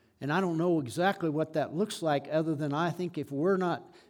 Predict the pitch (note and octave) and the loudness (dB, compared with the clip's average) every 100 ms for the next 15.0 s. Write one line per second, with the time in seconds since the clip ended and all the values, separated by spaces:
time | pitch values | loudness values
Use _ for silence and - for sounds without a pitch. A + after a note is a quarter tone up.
0 | - D3 F#3 F#3 D#3+ - D3 D3+ E3+ - | -8 4 8 8 6 0 -2 -2 -4 -4
1 | C#3 C3 C3 E3 F3 D#3 - F3+ F#3 - | -6 -4 0 2 4 2 -2 -6 -6 -6
2 | D#3+ C#3+ C3 C#3 C3+ B2 - - - G#3+ | -6 -4 -4 -6 -6 -6 -8 -12 -2 2
3 | G#3 D#3 C3 C#3 C#3+ B2+ A#2 B2+ D#3+ F3 | 2 0 -4 -8 -6 -4 -4 -6 -6 -8
4 | - C#3+ C3 B2 - - - _ D3 E3 | -10 -8 -6 -6 -8 -16 -20 _ -6 -2
5 | F#3 E3+ D3 C3+ D#3+ D#3 C#3+ D#3 C3+ A#2+ | 0 0 0 -2 -2 -2 -2 -4 -4 -2
6 | D3 C#3 B2 A#2 B2+ A#2+ - - _ _ | -2 -2 -4 -4 -6 -8 -12 -18 _ _
7 | _ _ _ _ C#3+ E3 E3 D#3 C#3+ D3+ | _ _ _ _ -2 0 0 -2 0 2
8 | D3+ C3+ - - F3 F3 - C#3 B2 B2+ | 2 -2 -8 -4 -2 -2 -4 -6 -6 -10
9 | A2+ B2+ C#3 A2+ A2+ - B2 - D3+ C#3+ | -8 -4 -4 -6 -12 -12 -10 0 2 2
10 | C#3 - - - D3+ D#3 F#3+ - D#3+ - | -2 -12 -20 -6 -4 -2 -2 -2 -6 -2
11 | F3+ - G#2+ C#3 - - D3+ D3 - D#3 | -4 -4 -8 -10 -12 -8 -8 -6 -6 -6
12 | C#3+ C#3 B2+ A#2 E3 C3 - D#3+ D3 C#3 | -4 -4 -6 -8 -10 -8 -6 -4 -2 -2
13 | C#3 - D3 C#3 C3+ D3 C3 B2 C3+ D3+ | -2 -2 -4 -2 0 0 -2 -4 -6 -6
14 | C3+ C#3 C3 A2 C3+ C#3+ C#3+ C3+ B2 | -4 -4 -4 -6 -2 2 2 0 -4